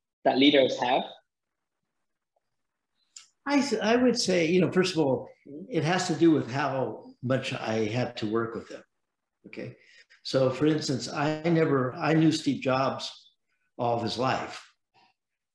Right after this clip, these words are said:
Speaker 2: but I never really worked with Steve Jobs. Uh, uh, I worked a lot with Bill Gates, and I found him a,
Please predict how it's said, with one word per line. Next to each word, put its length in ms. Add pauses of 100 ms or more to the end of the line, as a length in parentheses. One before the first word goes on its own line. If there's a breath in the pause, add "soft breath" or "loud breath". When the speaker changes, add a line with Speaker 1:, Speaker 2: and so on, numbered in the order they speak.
(140)
Speaker 2:
but 440
I 140
never 320
really 420
worked 300
with 180
Steve 300
Jobs. 340 (1120)
Uh, 140 (220)
uh, 540 (120)
I 200
worked 320
a 40
lot 420
with 200 (320)
Bill 160
Gates, 500 (720)
and 100
I 120
found 260
him 140
a, 260